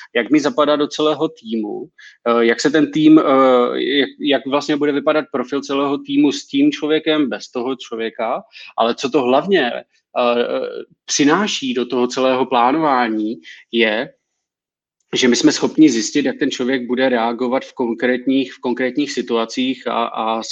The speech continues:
ko-, s konkrétní spo-, vlastně kooperací. A my jsme schopni zjistit, že ten člověk pravi-, pravidelně, eh, na tom úkolu třeba nezačne dělat včas, protože ho odkládá co, co, co nejvíc, protože mu není komfortní. Eh, protože v názvu toho úkolu je něco, s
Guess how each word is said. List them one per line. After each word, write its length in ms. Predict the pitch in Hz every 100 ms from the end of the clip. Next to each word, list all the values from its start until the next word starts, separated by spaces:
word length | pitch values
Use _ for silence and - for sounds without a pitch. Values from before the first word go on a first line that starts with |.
| -
ko-, 180 | 127 123
s 100 | 123
konkrétní 520 | 131 117 127 127 135
spo-, 600 | 123 135 127 123 120 117
vlastně 280 | 120 - 143
kooperací. 720 | 131 120 123 120 117 110 104 - - - - -
A 40 |
my 80 | 113
jsme 140 | 139
schopni 300 | - 135 147
zjistit, 340 | 117 107 147 127
že 80 |
ten 180 | 127 143
člověk 340 | - 120 131 -
pravi-, 320 | 127 120 123
pravidelně, 640 | 127 120 123 131 131 135
eh, 500 | 131 - - 120 123
na 100 | 123
tom 160 | 123 127
úkolu 280 | 123 139 127
třeba 600 | 127 123 135 131 135 135 - -
nezačne 600 | 123 127 131 123 123 131
dělat 240 | 123 123
včas, 340 | - - 117 -
protože 300 | 104 127 123
ho 180 | 123
odkládá 540 | 123 117 - 123 120 117
co, 360 | - 123 120 120
co, 400 | - 120 117 117
co 120 | - 117
nejvíc, 440 | 123 117 101 -
protože 340 | - 101 123
mu 100 | 113
není 240 | 117 120 123
komfortní. 640 | 127 120 127 123 - 104 - - - - _ 107
Eh, 140 | 107
protože 340 | 123 113 123 113
v 80 | 107
názvu 340 | 117 113 117
toho 240 | 127 123
úkolu 400 | 143 110 120 123
je 100 | 127
něco, 360 | 123 123 - 127
s 280 | - 123